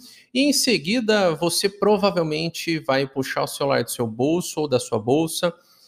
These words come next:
abre alguma rede social, abre o WhatsApp, abre o seu e-mail e fica ali acompanhando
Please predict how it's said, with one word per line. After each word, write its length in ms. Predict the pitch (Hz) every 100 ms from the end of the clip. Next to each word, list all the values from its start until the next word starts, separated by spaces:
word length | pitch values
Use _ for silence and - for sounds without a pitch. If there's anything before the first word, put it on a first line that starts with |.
| _ _ _ _ -
abre 480 | 175 208 185 170 143
alguma 380 | 135 135 180 147
rede 220 | 156 156
social, 600 | 139 - 120 123 165 147
abre 260 | 156 156 139
o 40 |
WhatsApp, 720 | 131 - 120 123 143 139 120
abre 360 | 127 135 127 123
o 40 |
seu 260 | - 127 113
e-mail 500 | 113 127 156 170 165 _ _ 202
e 80 |
fica 420 | 196 - 247 - 185
ali 240 | 165 196
acompanhando 1200 | 196 185 180 - 151 135 147 190 214 143 120 110